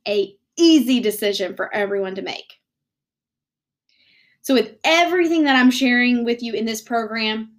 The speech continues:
twenty-seven dollars is an absolute no-brainer. So if you're interested in learning more or purchasing Social Media Success Shortcut, visit social with Allie dot com.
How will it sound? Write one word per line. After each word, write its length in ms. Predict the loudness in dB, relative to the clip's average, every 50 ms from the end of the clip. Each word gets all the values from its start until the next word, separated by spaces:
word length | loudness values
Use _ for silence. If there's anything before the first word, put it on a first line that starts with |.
| _ _ -16
twenty-seven 680 | -2 0 2 2 4 2 2 0 0 0 0 0 0 0
dollars 600 | 2 2 2 2 2 0 0 0 0 -2 -4 -2 -2
is 140 | -2 0
an 160 | 0 -2 -4 -6 _ -2
absolute 840 | -2 -2 -2 -4 -8 -8 -6 -4 -4 -2 -2 -2 -2 -4 -6 -10 -12 _ _ _ _ _ _ _
no-brainer. 1000 | -10 -10 -8 -6 -4 -4 0 0 0 0 0 -2 -4 -4 -4 -4 -6 -8 -8 -10 -16 _ _ _ _ _ _ _ _ _ _ _ _ _ -20 -20 -20 -20 -20 -20
So 140 | _ -4 -4
if 160 | -4 -2 -2
you're 140 | -2 -2 0
interested 580 | 2 2 0 2 2 0 -2 0 -2 -2 0 2
in 120 | 2 2
learning 380 | 2 2 0 -2 -2 -2 -2 0
more 380 | 0 0 2 2 2 0 0 -2
or 120 | -4 -6 -8
purchasing 600 | -6 -4 -4 -4 -4 -6 -8 -6 -2 -2 -2 -2
Social 360 | -2 -4 -4 -4 -2 -2 0
Media 320 | 0 2 2 0 -2 -4
Success 500 | -6 -8 -14 -14 -8 -6 -6 -6 -4 -6
Shortcut, 560 | -8 -8 -8 -8 -10 -10 -6 -4 -4 -4 -4 -8 -14 _ _ _ _ -4
visit 420 | -4 -4 -2 -2 -2 -2 -2 -6 -10
social 640 | _ -16 -14 -12 -4 -2 0 0 0 0 0 0 0
with 160 | 0 0 0 0 -2
Allie 400 | 0 0 0 0 0 -2 -2 -2
dot 220 | -4 -4 -4 -6 -10 -8
com. 340 | -6 -4 -2 -2 -2 -4